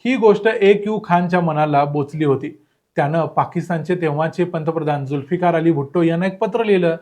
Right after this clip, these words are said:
आणि सांगितलं की तुम्ही जर मला संधी दिली तर मी पाकिस्तानसाठी अणुबॉम्ब बनवू शकतो,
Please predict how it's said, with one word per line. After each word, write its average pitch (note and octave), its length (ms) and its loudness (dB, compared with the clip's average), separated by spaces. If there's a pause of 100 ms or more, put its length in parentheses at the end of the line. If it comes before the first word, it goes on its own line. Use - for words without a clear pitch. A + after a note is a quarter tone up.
(300)
आणि G3 180 0
सांगितलं F#3+ 520 0
की F3 140 -6
तुम्ही A3 320 0
जर C4 140 4
मला A#3 220 4
संधी F#3+ 320 0
दिली E3+ 340 2 (100)
तर F#3+ 100 0
मी F3 220 0
पाकिस्तानसाठी F#3 800 -4 (120)
अणुबॉम्ब C4 400 2
बनवू F#3 240 2
शकतो, - 400 -8